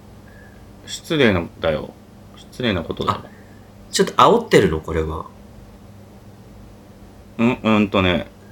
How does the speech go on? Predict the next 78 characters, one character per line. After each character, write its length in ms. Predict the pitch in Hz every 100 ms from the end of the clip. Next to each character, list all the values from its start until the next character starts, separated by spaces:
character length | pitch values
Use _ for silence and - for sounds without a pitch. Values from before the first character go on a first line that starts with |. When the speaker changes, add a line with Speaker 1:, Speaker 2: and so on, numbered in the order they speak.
| - -
Speaker 1:
ど 100 | 208
っ 40 |
ち 100 | -
か 120 | 165
っ 80 | 151
て 100 | 151
い 20 |
う 40 | 147
と 80 |
目、 300 | 123 135 143 113
目 140 | 143
を 120 | 131 98
覚 160 | 92
ま 240 | 92 101 101 - - -
し 100 | -
て 80 |
も 140 | 82 80
ら 80 | 78
う 180 | - - - -
感 200 | - 76
じ。 160 | - - - - - -
Speaker 2:
あ、 240 | 107 - - - - - - - -
そ 340 | - - 139
う 40 | 175
い 60 |
う 80 | 196
こ 140 | -
と？ 380 | 190 185 180 208 - -
Speaker 1:
そ 160 | - 131
う 20 |
だ 80 | 90
よ。 120 | - -
Speaker 2:
そ 200 | - 123
の、 180 | 117 110
や 140 | 113
さ-、 240 | 156 156 -
優 100 | 117
し 320 | 113 165 -
げ 140 | 175 175
な 140 | 170
声 240 | - 175 156
で 180 | 110
読 180 | 104 120
ん 40 | 110
で 100 | 95
お 100 | 87
い 80 |
て、 540 | 80 - 98 92 82 - - - - -
な 140 | 98
ん 60 | 92
か、 240 | 85 85 98
え、 60 |
ち 100 | -
ゃ 60 | 131
ん 80 | 120
と 120 | 127
目 300 | 123 139 143
玉 480 | - - 139 104 90 -
か 120 | - 104
っ 100 | -
ぽ 100 | 113
じ 140 | 120
っ 320 | 117 - -
て 360 | - 85 85 - - - - - -
生 80 | 107
き 120 | 123
ろ 100 | 90
よ 80 | 82
っ 40 |
て 140 | - 82
言 100 | 78
っ 40 |
て 100 | 85
る 60 | 82
っ 20 |
て 80 | -
こ 80 |
と？ 240 | - 80